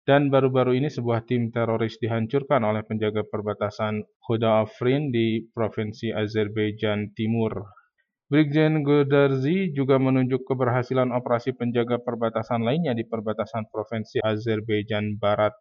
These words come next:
Iran. Penjaga perbatasan Urmia melakukan tindakan intelijen yang kompleks dan memantau penyeberangan perbatasan sepanjang waktu, serta berhasil menghancurkan gembong teroris di daerah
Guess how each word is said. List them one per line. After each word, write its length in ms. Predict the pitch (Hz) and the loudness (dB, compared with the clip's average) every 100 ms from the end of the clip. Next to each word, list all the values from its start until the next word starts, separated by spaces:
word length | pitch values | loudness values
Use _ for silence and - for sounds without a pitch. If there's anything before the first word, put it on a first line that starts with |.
| - | -4
Iran. 480 | 123 107 104 98 110 _ _ _ _ _ _ _ _ - | 0 0 0 -6 -12 _ _ _ _ _ _ _ _ -4
Penjaga 560 | 147 147 151 143 151 151 | -2 4 4 6 6 6
perbatasan 800 | 151 139 139 135 139 143 139 143 | 4 4 4 4 2 2 0 2
Urmia 400 | 139 135 139 139 | 0 2 2 2
melakukan 480 | 135 131 135 131 127 | 2 0 0 0 0
tindakan 480 | 131 127 135 131 | 0 2 0 -2
intelijen 480 | 131 127 127 123 131 | -2 -2 -4 0 -2
yang 240 | 127 123 120 | 0 -2 -2
kompleks 560 | 131 123 147 165 - | -4 -2 -2 -2 -2
dan 160 | 127 123 | -2 0
memantau 480 | 123 120 120 127 120 | 2 0 0 -2 0
penyeberangan 880 | 123 123 113 120 123 120 123 120 | 2 2 2 4 4 4 2 0
perbatasan 640 | 117 117 117 113 110 113 110 | -2 0 0 -2 -2 -2 -2
sepanjang 640 | 113 113 113 113 113 110 | -4 0 0 2 2 2
waktu, 320 | 110 107 160 | 0 -2 -6
serta 320 | 151 127 - 117 | -4 -4 -2 -2
berhasil 400 | 110 110 120 113 | -2 -4 -4 -2
menghancurkan 640 | 110 110 110 113 113 110 | -2 -4 -6 -4 -4 -2
gembong 480 | 113 107 110 110 110 | -2 -2 -2 -2 -2
teroris 560 | 110 120 147 147 - _ _ _ _ _ | -2 0 0 -2 -10 _ _ _ _ _
di 180 | - 131 | -4 2
daerah 400 | 135 131 143 | 6 6 6